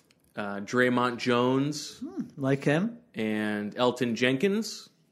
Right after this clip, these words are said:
Speaker 1: Or
Speaker 2: Okay.
Speaker 1: maybe Jalen Ferguson instead of, uh, Draymond Jones if you'd rather have the edge rusher.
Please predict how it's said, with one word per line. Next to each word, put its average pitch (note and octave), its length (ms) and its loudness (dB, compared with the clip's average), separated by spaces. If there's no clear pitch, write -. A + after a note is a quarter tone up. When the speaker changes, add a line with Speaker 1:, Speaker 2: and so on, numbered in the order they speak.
Speaker 1:
Or A2+ 180 2
Speaker 2:
Okay. A2 80 2
Speaker 1:
maybe G#2+ 380 0
Jalen A2+ 360 0
Ferguson C3 520 0
instead B2+ 300 0
of, A#2+ 200 2
uh, A#2+ 160 2
Draymond B2 460 0
Jones A#2+ 400 -4
if A2 140 -4
you'd A2+ 140 -2
rather G#2+ 260 0
have G#2+ 120 -2
the A2 120 0
edge A2+ 160 -2
rusher. A#2+ 440 -4